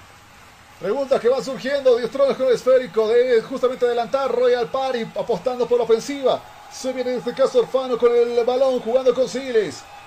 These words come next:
Siles con Pérez, se venía con Álvarez, retrocede con el Royal con Bejarano. Se viene Siles nuevamente con el balón, jugando con Pérez. Al avance cuadro inmobiliario, buscando el primero, buscando aperturar. Balón que se eleva, buscando a Pérez en el sector.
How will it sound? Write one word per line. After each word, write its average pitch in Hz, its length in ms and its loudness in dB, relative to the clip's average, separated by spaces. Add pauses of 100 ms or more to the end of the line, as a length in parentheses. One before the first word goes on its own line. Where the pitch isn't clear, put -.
Siles 262 320 0
con 254 180 0
Pérez, 254 680 4
se 240 240 0
venía 254 260 0
con 247 160 2
Álvarez, 240 400 -2
retrocede 247 560 4
con 247 180 6
el 247 80 4
Royal 254 280 4
con 247 160 2
Bejarano. 240 640 0 (420)
Se 247 140 0
viene 254 220 2
Siles 262 380 -2
nuevamente 254 360 -2
con 254 100 -2
el 240 100 6
balón, 254 360 0 (140)
jugando 254 300 0
con 240 140 -4
Pérez. 240 460 0 (400)
Al 185 120 -2
avance 240 280 -2
cuadro 254 320 4
inmobiliario, 262 880 0
buscando 285 580 0
el 254 60 4
primero, 277 420 0
buscando 277 360 0
aperturar. 269 520 -2 (120)
Balón 254 280 4
que 247 120 -2
se 220 140 0
eleva, 262 260 4
buscando 254 480 0
a - 40 -10
Pérez 254 340 4
en 254 80 0
el 240 100 2
sector. 247 480 4